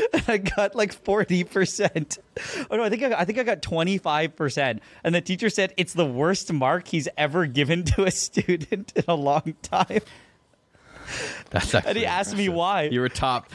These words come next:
Speaker 2: you were the top one percent.
Speaker 1: And he's like, "Why did you do so badly?" And I'm like, "I thought I remembered it."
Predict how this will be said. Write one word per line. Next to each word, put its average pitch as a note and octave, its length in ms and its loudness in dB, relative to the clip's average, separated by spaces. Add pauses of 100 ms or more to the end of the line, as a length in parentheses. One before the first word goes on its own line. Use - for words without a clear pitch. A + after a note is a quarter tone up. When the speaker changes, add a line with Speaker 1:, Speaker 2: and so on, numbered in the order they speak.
(160)
Speaker 2:
you C3+ 100 2
were C#3 80 2
the C3 100 2
top A#2 360 0
one A#2 260 2
percent. G#3 220 0
Speaker 1:
And - 80 0
he's G#2+ 120 2
like, F3+ 100 0
"Why E3+ 340 0
did F#3+ 220 0
you F#3 100 0
do F#3 180 0
so F#3 200 0
badly?" D#3+ 460 0
And D3 80 2
I'm C#3 80 2
like, D3 160 -2
"I E3+ 80 -2
thought F#3+ 300 -2
I F#3 120 2
remembered D#3 640 0
it." A2 240 0